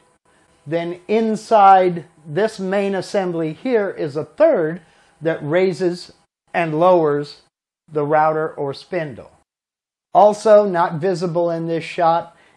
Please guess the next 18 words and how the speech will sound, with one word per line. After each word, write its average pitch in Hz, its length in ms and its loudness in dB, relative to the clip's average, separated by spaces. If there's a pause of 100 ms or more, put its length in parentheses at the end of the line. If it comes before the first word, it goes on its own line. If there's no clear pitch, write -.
is 151 220 -6
a 147 180 0
desktop 170 800 -4
P 175 240 -6
C 151 400 -8
with 143 300 -8
monitor, 170 580 -4
keyboard, 156 560 -4
and 143 300 -10
mouse 135 640 -8 (800)
that 151 160 0
are 151 80 0
used 175 600 -2
to 180 160 -6
run 165 380 -2
the 151 100 -4
controller 160 760 -2
software. 123 760 -8